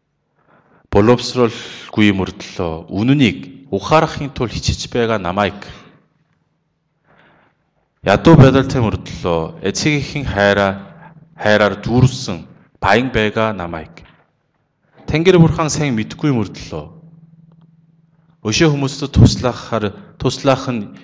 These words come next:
хэрхэн баяртай юм бэ гэдгийг мэдж байгаа намайг. Өөрийнхөө хийх ёстой ажлыг, а-, ажил дээр гүйж байгаа. Мөн мөрдлөө өөр юу хийж байгаа вэ?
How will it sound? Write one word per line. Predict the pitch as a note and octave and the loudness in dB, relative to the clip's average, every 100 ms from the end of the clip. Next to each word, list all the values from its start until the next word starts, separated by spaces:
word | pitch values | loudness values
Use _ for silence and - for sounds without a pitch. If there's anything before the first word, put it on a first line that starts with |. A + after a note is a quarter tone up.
| - | -8
хэрхэн | - D#3+ - F3 D#3+ | 2 2 2 -2 -4
баяртай | G2 G#2 A2 - C#3+ | -4 -4 -2 -2 -2
юм | A#2 | 0
бэ | A#2+ A2 | -2 -2
гэдгийг | A2 A2+ F#2+ F2+ - - - | -4 -2 -2 -4 -14 -20 -14
мэдж | F#2+ - - | -14 -12 -12
байгаа | - F#2 F#2 | -6 -6 -6
намайг. | F2+ E2 D2+ D2+ - _ _ _ _ _ _ _ _ _ _ _ _ _ _ _ _ _ _ _ _ _ _ _ _ _ _ _ _ A#2 | -8 -10 -12 -14 -20 _ _ _ _ _ _ _ _ _ _ _ _ _ _ _ _ _ _ _ _ _ _ _ _ _ _ _ _ 4
Өөрийнхөө | C#3+ D#3+ - C3+ | 6 6 4 4
хийх | F3 E3 | 2 -4
ёстой | C#3+ C3+ - | -6 -4 0
ажлыг, | G#2+ G2 - G2 F#2 F2 - | 0 0 -6 -6 -6 -6 -6
а-, | - - - | -4 -4 -4
ажил | F#2 A#2 | -4 0
дээр | F#2+ F2 - - - | 2 0 -2 -18 -10
гүйж | - A2+ G#2+ - - - | -2 -2 -2 -10 -8 -2
байгаа. | F#2+ F2 F2+ E2+ E2+ - _ _ _ _ _ _ _ _ _ _ | 0 0 -2 -2 -6 -20 _ _ _ _ _ _ _ _ _ _
Мөн | A2 A#2+ A#2+ A2+ | 2 2 2 0
мөрдлөө | G#2 G#2 - - A#2 F#2+ G#2+ - - - _ _ _ _ _ _ - | 0 0 -6 0 4 4 2 -8 -20 -20 _ _ _ _ _ _ 2
өөр | B2 D3 C3 | 6 6 6
юу | F#3 F#3+ | 4 4
хийж | C#3 D#3 D3 - | 2 -4 -4 -4
байгаа | B2+ A#2+ A2+ G2+ | 2 4 6 6
вэ? | A2 | 6